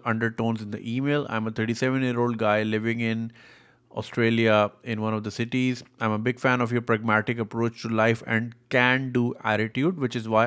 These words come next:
I try not to miss any episode of Ask Anji Swag। I usually listen to you while I'm driving to and from work।"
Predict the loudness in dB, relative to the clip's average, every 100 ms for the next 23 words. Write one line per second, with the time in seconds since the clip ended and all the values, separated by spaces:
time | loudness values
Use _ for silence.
0 | 2 -2 0 0 0 0 -2 0 -2 0
1 | -2 -2 -6 -6 -4 -2 2 0 0 -6
2 | -6 -2 0 0 0 0 2 0 2 0
3 | -2 -4 -2 0 0 0 -2 -2 0 0
4 | -4 -8 -20 -20 -20 _ 2 4 6 4
5 | 2 0 0 -6